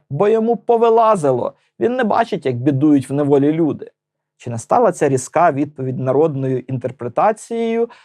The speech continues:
таких рядків з поеми "Княжна"? А Бог? Ні, не знає, бо то було б диво,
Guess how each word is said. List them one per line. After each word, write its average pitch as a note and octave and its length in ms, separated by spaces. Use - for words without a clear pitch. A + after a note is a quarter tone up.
таких C4+ 360
рядків D#3+ 360
з D3+ 60
поеми C#3 380
"Княжна"? C3+ 560
А C3 120
Бог? A3+ 560
Ні, A3+ 220
не F3 140
знає, D3 600
бо D3+ 180
то C4+ 200
було A3+ 220
б G3 60
диво, D#3 500